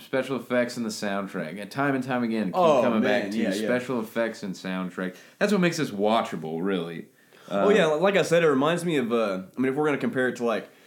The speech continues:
Speaker 2: you know, we, there's a lot of eighties throwback movies out right now, and it reminds me a lot of, like, the It Follows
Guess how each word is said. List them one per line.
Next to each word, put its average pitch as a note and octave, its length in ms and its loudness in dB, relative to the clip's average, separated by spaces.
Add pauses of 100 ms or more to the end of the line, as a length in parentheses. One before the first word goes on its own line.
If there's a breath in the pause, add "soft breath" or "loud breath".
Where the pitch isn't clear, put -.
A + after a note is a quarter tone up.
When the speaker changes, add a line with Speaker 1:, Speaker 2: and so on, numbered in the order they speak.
(140)
Speaker 2:
you E3+ 60 -2
know, E3+ 80 2
we, E3 100 2
there's F3+ 120 2
a E3+ 60 -2
lot D#3 160 4
of A#2 60 2
eighties A#2+ 280 2
throwback A2+ 440 0
movies G#2+ 300 -2
out G#2 200 -2
right G2 180 -2
now, G#2 160 -4
and G2+ 100 -6
it G#2 60 -4
reminds A#2 340 -2
me C3 100 -2
a A#2+ 60 -2
lot A2+ 200 0
of, G#2+ 80 -4
like, A2 160 -4
the G2 80 -6 (100)
It A2+ 100 -4
Follows G2 920 -4